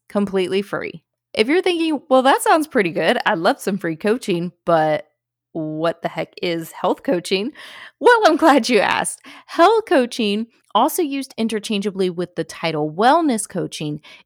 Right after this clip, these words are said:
is a collaboration between coach and client in identifying values and desires,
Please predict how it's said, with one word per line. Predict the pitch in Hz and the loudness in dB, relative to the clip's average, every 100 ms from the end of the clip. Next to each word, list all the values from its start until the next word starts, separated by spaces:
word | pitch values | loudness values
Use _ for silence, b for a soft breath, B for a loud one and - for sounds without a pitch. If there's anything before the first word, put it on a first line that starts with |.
| - | 0
is | 240 | 2
a | 269 | 0
collaboration | 269 254 247 381 381 277 247 240 | -2 -2 -2 -2 -2 -2 -2 -4
between | 214 202 - 202 196 | -4 -6 -4 -4 -4
coach | 196 214 220 233 | -4 -2 -2 -2
and | 233 | -8
client | - 175 175 170 | -6 -4 -4 -4
in | 185 | -4
identifying | 175 165 180 190 220 226 214 196 196 | -4 -4 -4 -4 -4 -4 -4 -2 -4
values | 160 156 208 277 | -2 0 0 0
and | 339 370 | -2 0
desires, | 381 285 233 233 233 233 | 0 2 2 2 -2 -4